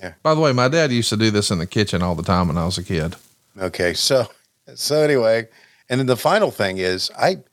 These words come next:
Speaker 1: this is really odd.
Speaker 2: What, the Freebirds
Speaker 1: What?
Speaker 2: being here?
Speaker 1: No, Michael Hayes was in my dreams last night.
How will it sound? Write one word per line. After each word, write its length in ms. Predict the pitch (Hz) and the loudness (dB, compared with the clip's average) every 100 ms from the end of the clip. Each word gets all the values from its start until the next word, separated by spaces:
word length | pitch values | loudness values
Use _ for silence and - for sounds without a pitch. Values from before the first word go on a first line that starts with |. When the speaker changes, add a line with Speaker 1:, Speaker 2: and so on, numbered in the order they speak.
| _ _ _ - | _ _ _ -4
Speaker 1:
this 260 | 190 - | -2 0
is 120 | 139 | 0
really 300 | 98 107 117 | 0 0 2
odd. 380 | 92 90 85 78 _ _ _ _ - | 4 4 2 -4 _ _ _ _ -4
Speaker 2:
What, 180 | 131 | -2
the 40 | 104 | 0
Freebirds 360 | 127 123 127 123 | 0 2 2 0
Speaker 1:
What? 80 | |
Speaker 2:
being 180 | 135 127 | 2 2
here? 220 | 143 139 - _ _ _ - | 2 0 -4 _ _ _ -2
Speaker 1:
No, 260 | 160 - - | -2 -2 -8
Michael 380 | 117 143 170 110 | -2 0 0 0
Hayes 400 | 123 131 113 101 | 2 2 2 -2
was 160 | 92 | -2
in 100 | 110 | 0
my 140 | 110 101 | 2 0
dreams 420 | - 98 98 82 | 0 -2 -2 -2
last 360 | 76 67 - 76 | -2 -2 -4 -10
night. 180 | - | -16